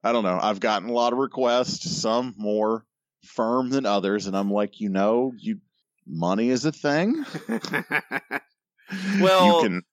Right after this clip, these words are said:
Speaker 1: you
Speaker 2: you
Speaker 1: can, you can
Speaker 2: uh, uh,
Speaker 1: ask me which one to do, and I will do it right for you. I'll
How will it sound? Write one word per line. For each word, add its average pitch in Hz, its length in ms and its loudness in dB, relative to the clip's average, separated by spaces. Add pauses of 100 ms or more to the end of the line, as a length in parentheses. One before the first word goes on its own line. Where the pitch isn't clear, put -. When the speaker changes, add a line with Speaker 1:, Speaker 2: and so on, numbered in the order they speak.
(140)
Speaker 1:
you 131 140 0
Speaker 2:
you - 60 -2
Speaker 1:
can, 120 240 2
you 135 140 2
can 135 200 -2
Speaker 2:
uh, 175 220 0
uh, 180 360 0 (320)
Speaker 1:
ask 135 340 0
me 156 80 0
which 151 240 -2
one 151 220 -2
to 139 60 -6
do, 147 280 0
and 127 80 -4
I 92 120 0
will 80 180 -6
do 101 280 -2
it 113 60 0
right 131 300 0
for 147 280 0
you. 175 220 -2
I'll 85 260 -4